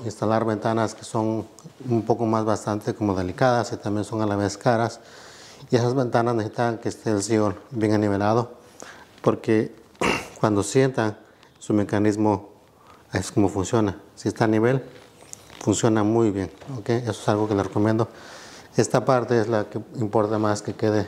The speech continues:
a nivel. El cuarto que les queda por cada lado, pueden escuadrar la ventana, tienen ese espacio para eso, pero a nivel es importante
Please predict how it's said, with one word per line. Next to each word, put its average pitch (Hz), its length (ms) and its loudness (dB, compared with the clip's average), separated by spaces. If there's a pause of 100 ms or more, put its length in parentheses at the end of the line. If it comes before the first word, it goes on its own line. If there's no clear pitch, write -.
(120)
a 107 80 -2
nivel. 101 340 2 (960)
El 110 160 2
cuarto 117 380 0
que 117 60 2
les 107 140 2
queda 120 240 2
por 107 120 -6
cada 117 180 0
lado, 117 360 0 (120)
pueden 110 280 -4
escuadrar 107 400 0
la 107 100 0
ventana, 101 500 -4 (180)
tienen 107 240 -4
ese 101 160 -6
espacio 107 340 -2
para 104 220 -2
eso, 117 200 -2 (640)
pero 107 120 2
a 101 40 2
nivel 110 320 2
es 104 140 -2
importante 95 560 -4